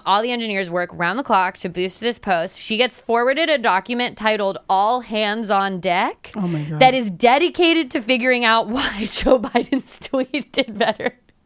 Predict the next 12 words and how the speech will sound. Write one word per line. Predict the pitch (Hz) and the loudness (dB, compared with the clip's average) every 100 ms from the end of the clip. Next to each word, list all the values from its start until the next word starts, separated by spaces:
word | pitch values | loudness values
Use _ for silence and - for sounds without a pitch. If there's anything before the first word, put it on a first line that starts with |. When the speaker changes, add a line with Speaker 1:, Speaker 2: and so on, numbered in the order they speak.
| _ _ _ - 587 587 440 - | _ _ _ -4 -2 0 0 2
Speaker 1:
than | 339 311 | 0 0
Elon | 277 277 285 269 | 0 0 2 0
Musk's | 254 269 175 160 - | 0 -2 -2 -8 -2
tweet, | 254 220 233 - | 0 2 0 0
which | 285 262 | -2 -2
is | 277 269 - - - - - | -4 -6 -16 -20 -20 -20 -16
so | - 269 285 | 2 4 4
crazy. | 302 277 196 170 180 185 269 _ _ _ _ - - | 2 0 0 0 -2 -4 -8 _ _ _ _ -20 -18
She | - 247 | -6 0
publishes | 240 233 277 311 269 | 2 2 0 -2 -2
the | 311 | -4
story. | - 190 165 160 175 | -2 0 0 0 -4